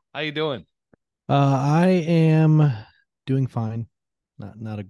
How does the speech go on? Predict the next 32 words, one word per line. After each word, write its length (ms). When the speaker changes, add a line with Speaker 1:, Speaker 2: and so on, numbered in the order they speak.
Speaker 2:
not 180
a 40
great 200
football 320
weekend. 400
Speaker 1:
No, 720
no, 680
no, 380
not, 380
not 320
really. 480
Um, 600
yeah, 440
I 100
mean, 360
Sparty 720
has, 280
uh, 500
you 100
know, 360
some, 300
like, 260
firmly 360
planted 320
themselves 420
in 60
the 80
basement 520
of 120
the 60
Big 240
Ten, 420